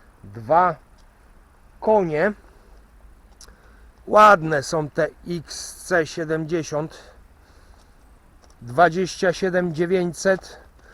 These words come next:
dwieście dziewięćdziesiąt osiem przejechane, dwa cztery w dieslu, sto osiemdziesiąt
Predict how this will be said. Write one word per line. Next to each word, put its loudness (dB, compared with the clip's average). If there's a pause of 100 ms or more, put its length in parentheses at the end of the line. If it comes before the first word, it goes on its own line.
(200)
dwieście -4
dziewięćdziesiąt -2
osiem -2
przejechane, 0
dwa 2
cztery 0
w -14
dieslu, -6 (680)
sto 2
osiemdziesiąt -2